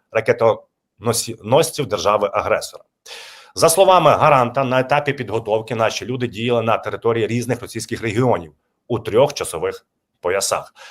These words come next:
Але напередодні операції їх вивезли з Росії, і зараз вони в безпеці.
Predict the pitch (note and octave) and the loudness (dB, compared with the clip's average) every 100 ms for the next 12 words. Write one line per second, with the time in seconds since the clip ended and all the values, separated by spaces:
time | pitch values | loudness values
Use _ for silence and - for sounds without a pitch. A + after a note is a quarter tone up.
0 | - G#2 A2 A#2+ A2 - F#2+ A#2 B2 C#3 | -4 2 4 4 2 -2 -2 0 4 6
1 | D3 B2 B2+ A#2+ C#3 C#3+ A2+ A2 A2 A2+ | 6 4 2 2 -2 -4 -2 2 4 2
2 | A#2+ G2+ B2 C3 G2+ A2+ A2 G2+ E2 G2 | 0 -4 -6 -2 0 2 2 -2 -4 -6
3 | - D#3+ - B2+ G#2 B2 C#3 - F2 G2+ | -6 -8 -8 -4 0 2 0 -2 -6 -2
4 | A#2 A2 F#2 F2 A2+ A2+ - A2 E2 - | 0 -2 -8 -2 0 0 2 0 0 -8